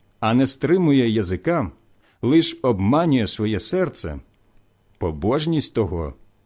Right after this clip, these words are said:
марна. Чиста побожність і безплямна перед Богом і Отцем ось у чому полягає.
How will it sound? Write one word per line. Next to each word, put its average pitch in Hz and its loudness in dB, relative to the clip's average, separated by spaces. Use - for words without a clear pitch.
марна. 87 -2
Чиста 123 0
побожність 107 -2
і 123 0
безплямна 104 -2
перед 110 -2
Богом 160 0
і 160 2
Отцем 165 -2
ось 123 2
у 87 -6
чому 127 0
полягає. 113 -2